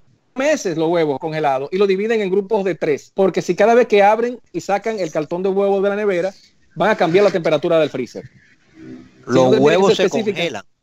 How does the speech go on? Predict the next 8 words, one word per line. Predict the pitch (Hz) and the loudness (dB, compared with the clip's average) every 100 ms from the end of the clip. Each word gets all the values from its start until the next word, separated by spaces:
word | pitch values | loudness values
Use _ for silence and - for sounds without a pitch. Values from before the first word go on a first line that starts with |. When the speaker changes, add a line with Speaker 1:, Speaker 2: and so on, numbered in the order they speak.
| _ | _
Speaker 1:
Se | - 180 | -12 -8
congelan, | 175 170 196 143 | -6 -2 -2 -2
corre-, | 131 143 | -6 -6
hasta | 160 - | -4 0
el | |
aguacate | 185 202 220 180 143 | 2 2 0 -2 -2
puede | 143 143 | -6 -6
congelarlo, | 135 131 123 101 131 | -10 -8 -8 -8 -14